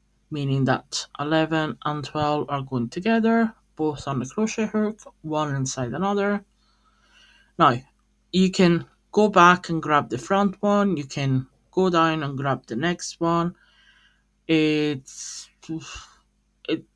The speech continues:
six is half a dozen, doesn't matter. As long as you alternate,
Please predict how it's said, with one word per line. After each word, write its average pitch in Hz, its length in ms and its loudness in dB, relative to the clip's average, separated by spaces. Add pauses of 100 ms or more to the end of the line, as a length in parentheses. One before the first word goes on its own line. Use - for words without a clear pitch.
(500)
six 196 260 -2
is 180 100 0
half 165 140 0
a 165 60 -4
dozen, 127 400 -4 (600)
doesn't 156 280 -2
matter. 127 320 -2 (720)
As 151 180 0
long 185 180 4
as 185 140 0
you - 160 -6
alternate, 147 840 -4